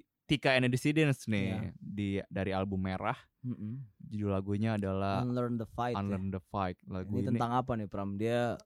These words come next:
Speaker 2: tentang kemana sih kalau Tika cerita ya, tentang pertempuran ego antara dia dan, eh, orang tuanya ya.
Speaker 1: Iya, peneri-, ya sama sebenarnya kayak
Speaker 2: Sama.
Speaker 1: penerimaan di keluarga
Speaker 2: <clears throat>
Speaker 1: gitu.
Speaker 2: Iya, iya, iya.
Speaker 1: Kalau gue kut-, kutip liriknya nih yang di, eh, awalnya tuh adalah, "Why you raising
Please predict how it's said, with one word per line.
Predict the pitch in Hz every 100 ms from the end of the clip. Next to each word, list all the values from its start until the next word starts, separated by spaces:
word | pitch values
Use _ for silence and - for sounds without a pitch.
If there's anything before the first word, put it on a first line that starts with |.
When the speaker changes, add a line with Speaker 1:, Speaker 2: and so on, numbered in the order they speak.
| _
Speaker 2:
tentang | 117 110 104 98 98 98 98
kemana | 107 120
sih | 120
kalau | 113
Tika | 104 110 101
cerita | 113 98
ya, | 117
tentang | 104 98 95 90 98 _ _ _ _ _
pertempuran | - 98 104 98 110 107
ego | 82 104 113
antara | 107 101 107
dia | 101 104 101
dan, | 104 98 98 85
eh, | 92 87
orang | 95 104
tuanya | 104 117 131 110
ya. | 110
Speaker 1:
Iya, | 98
peneri-, | 107 107 117 120
ya | 120 135
sama | 151 190 190
sebenarnya | 151 135 135
kayak | 117
Speaker 2:
Sama. | 120
Speaker 1:
penerimaan | 117 120 117 113 117
di | 113
keluarga | - 104 247 165 104 95
Speaker 2:
<clears throat> |
Speaker 1:
gitu. | 117
Speaker 2:
Iya, | 135 113
iya, | 110 101
iya. | 92 98
Speaker 1:
Kalau | 95 110
gue | 110
kut-, | 117 - -
kutip | 120 120 113
liriknya | 110 110 127
nih | 139 147 139
yang | 113 104 107 104 98
di, | - 90 101 98 98 95 - _ _ _ _ _
eh, | 98 92 90 90
awalnya | - 95 95 101 110
tuh | 127
adalah, | 107 101 104 104
"Why | 98 104 104
you | 107
raising | 101 104 104 113 107